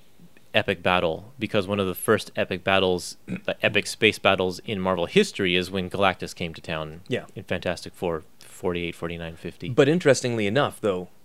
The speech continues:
Speaker 2: um, as much as you say it's an epic battle, they didn't really fight him that much because they
Speaker 1: True.
Speaker 2: couldn't.
Speaker 1: Right.
Speaker 2: And they had to have some other way of,
Speaker 1: I
Speaker 2: of
Speaker 1: guess I
Speaker 2: c-,
Speaker 1: just
Speaker 2: defeating him.
Speaker 1: I guess I just mean the, um,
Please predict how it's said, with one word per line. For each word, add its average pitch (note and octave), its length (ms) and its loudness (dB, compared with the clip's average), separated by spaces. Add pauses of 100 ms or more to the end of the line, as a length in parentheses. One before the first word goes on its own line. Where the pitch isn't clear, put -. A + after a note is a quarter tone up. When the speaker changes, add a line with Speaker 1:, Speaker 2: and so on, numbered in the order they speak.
(120)
Speaker 2:
um, G2+ 380 0 (160)
as A2+ 140 -2
much B2+ 140 -2
as G#2 100 -8
you A2 80 -4
say A2 140 -2
it's F#2+ 100 -6
an G2+ 80 -6
epic F#2 280 -4
battle, G#2+ 340 0
they F#2+ 140 -6
didn't D3+ 340 -2
really G#2 240 -4
fight E3+ 380 0
him G2 160 -4
that E2+ 180 -6
much - 400 -14 (340)
because C3+ 240 8
they - 80 6
Speaker 1:
True. A2+ 60 2
Speaker 2:
couldn't. - 480 4 (120)
Speaker 1:
Right. G#2 400 4
Speaker 2:
And B2 200 4
they A#2+ 100 4
had C3 260 2
to B2 120 2
have A2 320 -2
some A2+ 280 -2
other B2 300 0
way G2 300 0
of, F#2+ 560 -2
Speaker 1:
I C#3 60 -10
Speaker 2:
of G2+ 200 -2
Speaker 1:
guess - 40 -14
I D#3 120 -4
Speaker 2:
c-, D3 60 -12
Speaker 1:
just A#2 200 -10
Speaker 2:
defeating G#2 380 -4
him. F2 200 -12 (140)
Speaker 1:
I C#3 60 8
guess C3+ 180 6
I D3 60 4
just C3+ 180 2
mean A2+ 460 2
the, G#2 320 4
um, F2+ 400 0